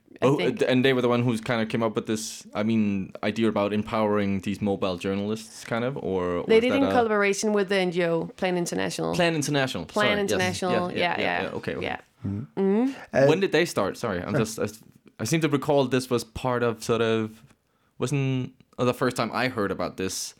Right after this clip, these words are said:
Speaker 2: ah, where was, was this in Palestina or something? Like, like some, yeah.
Speaker 1: Yeah, they have been, uh, the mobile journalists have also been working together with other Danish news outlets like Politiken,
Speaker 3: Mm.
Speaker 1: uh, I think, uh,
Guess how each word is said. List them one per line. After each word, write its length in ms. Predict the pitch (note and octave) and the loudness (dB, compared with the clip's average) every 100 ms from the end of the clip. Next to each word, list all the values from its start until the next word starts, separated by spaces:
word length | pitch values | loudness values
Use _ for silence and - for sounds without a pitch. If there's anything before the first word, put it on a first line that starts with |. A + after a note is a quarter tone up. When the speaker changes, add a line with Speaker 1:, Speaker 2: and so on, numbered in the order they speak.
| _ _ _ _ _ _ _ _ _ _ _ - | _ _ _ _ _ _ _ _ _ _ _ -16
Speaker 2:
ah, 140 | - | -12
where 140 | F3+ A3 | -6 -4
was, 160 | B3 - B2+ | -4 -6 -10
was 140 | B2+ | -6
this 200 | F#3 - _ - _ _ _ - | -6 -8 _ -20 _ _ _ -14
in 80 | - | -12
Palestina 720 | C3+ C#3+ D3 - A#3 C#4 D#4+ D#4+ | -8 -8 -8 -6 -4 -2 -4 -6
or 100 | D3+ | -8
something? 400 | - B3 C4 B3+ | -8 -6 -6 -4
Like, 200 | F#3+ - D#3 | -6 -8 -8
like 220 | D3+ C#3+ | -6 -6
some, 260 | - D3 C#3+ - | -6 -6 -8 -4
yeah. 180 | C#3 G#2 - - - - - - - | -2 -2 -8 -20 -20 -18 -20 -14 0
Speaker 1:
Yeah, 140 | A3+ | 2
they 120 | A3+ | 4
have 180 | A3+ A#3+ | 2 0
been, 180 | C#4+ C4+ | 2 2
uh, 140 | C4 A#3 | 4 4
the 100 | G#3+ | 4
mobile 240 | A3+ A#3+ | 4 2
journalists 560 | G#3+ G3+ G3 F#3+ - - | 2 0 0 -2 -4 -2
have 240 | G3 G#3 | -2 0
also 380 | - G3 G3 G3+ | 0 0 2 -2
been 320 | G3 F#3 F#3 | 0 0 2
working 260 | F#3 F3+ F#3 | 2 0 -2
together 360 | F3+ F#3 F3+ | 0 0 2
with 140 | F3+ F3 | 0 -2
other 180 | F3 | -2
Danish 460 | F3+ F3 F3 E3+ - | -2 -2 -2 -4 -4
news 280 | F#3+ F#3+ F3+ | 0 0 0
outlets 460 | F#3 F3 F3+ E3+ F3+ | -2 -2 -4 -4 -4
like 280 | F#3 E3 | -6 -6
Politiken, 600 | - F#3+ F3+ G#3+ G3+ G3+ G3+ - - - - | -4 -4 -2 -2 -2 -2 -4 -14 -20 -10 -2
Speaker 3:
Mm. 120 | B2+ | 2
Speaker 1:
uh, 800 | A#2+ F3 F3 E3+ E3+ E3 E3+ - | 2 2 2 0 0 0 -2 -4
I 40 | E3+ | -6
think, 440 | - F3+ F3 E3+ | -4 -2 -2 -4
uh, 800 | F3 E3+ E3+ E3 E3 E3+ E3+ | -4 -4 -4 -4 -4 -4 -4